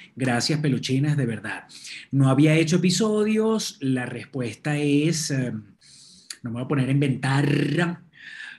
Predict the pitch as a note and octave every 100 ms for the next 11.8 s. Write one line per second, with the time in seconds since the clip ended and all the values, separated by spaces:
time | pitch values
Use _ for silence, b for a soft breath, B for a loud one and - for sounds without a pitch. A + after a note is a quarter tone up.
0 | B B2+ B2+ A#2+ A#2 A2+ A#2 G#2+ C3+ C3
1 | C#3+ D#3+ D3 D#3+ D#3 D3+ D3+ D3+ C#3+ B2
2 | B2 C3 B2+ A#2+ A2+ D3+ D#3 D#3+ C#3 C3
3 | C#3 D3 D3+ C#3 D3 C3+ - C3 B2 D3
4 | C#3 - B B B _ C#3+ C#3 C3+ B2+
5 | B2 A#2+ A#2 A2+ G2 _ _ _ _ -
6 | D3+ C#3+ C3+ C#3 C3 B2 B2+ D#3 D3+ -
7 | C3+ A#2+ D3 D3+ F3 - C3+ A2 G#2 -
8 | - A#2+ B2 A#2 G#2+ A2 - G2 G#2 G#2+
9 | C3 G#2 F#2+ - F#2 F#2+ F#2+ A2 A2 A#2+
10 | C3+ F3+ - G2 G#2+ G#2+ F#2 A2 G#2 -
11 | A#2+ G#2+ - G#2+ - B2+ C#3+